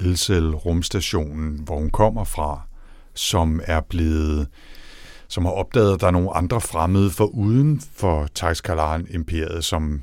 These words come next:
som lige pludselig er dukket op. Og hvad skal der ske i spillet med det? Skal de indoptages i Thais Kalan, eller skal de bevare deres relative uafhængighed?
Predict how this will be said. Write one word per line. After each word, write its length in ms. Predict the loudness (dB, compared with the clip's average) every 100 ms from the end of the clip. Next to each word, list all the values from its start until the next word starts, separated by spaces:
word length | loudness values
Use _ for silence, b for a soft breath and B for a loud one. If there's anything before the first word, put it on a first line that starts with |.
| -6
som 340 | -2 0 0
lige 160 | 0 -4
pludselig 400 | -2 -2 0 0
er 60 | 0
dukket 400 | -2 -2 -2 -2
op. 280 | -4 -4 -4
Og 120 | -2
hvad 180 | 0 -2
skal 180 | 0 -2
der 80 | -2
ske 180 | -2
i 140 | -4 -4
spillet 460 | -2 -2 -2 -4
med 180 | -2 -2
det? 260 | -2 -2 -2
Skal 180 | -2 -4
de 80 |
indoptages 680 | -2 0 0 0 -2 -2 -6
i 40 | -6
Thais 320 | -2 -2 0
Kalan, 360 | -2 0 0 -2
eller 80 |
skal 220 | -4 -6 -6
de 60 |
bevare 400 | -4 -2 -2 -2
deres 280 | -2 -4 -4
relative 480 | -4 -4 -4 -6 -6
uafhængighed? 800 | -4 -2 -2 -2 0 -2 -2